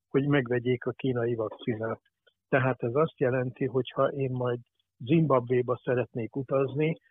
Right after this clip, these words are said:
akkor nyilvánvalóan a zimbabweiak el fogják fogadni a kínai vakcinával való vakcináltságot, mert hiszen ő náluk csak az fordul elő.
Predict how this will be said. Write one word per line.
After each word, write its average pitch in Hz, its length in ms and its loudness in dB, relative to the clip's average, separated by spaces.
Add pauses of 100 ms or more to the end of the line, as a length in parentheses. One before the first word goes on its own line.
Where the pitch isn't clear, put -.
(200)
akkor 139 260 2
nyilvánvalóan 143 1000 2
a 139 140 0
zimbabweiak 131 920 2
el 139 240 4
fogják 127 400 0
fogadni 123 440 -2
a 120 80 0
kínai 123 420 -2
vakcinával 123 800 -2
való 123 360 -2 (320)
vakcináltságot, 127 1120 -2
mert 123 180 -2
hiszen 127 340 -6
ő 127 80 -4
náluk 123 340 -4
csak - 200 -10
az 120 220 -6
fordul 123 420 -4
elő. 120 240 -4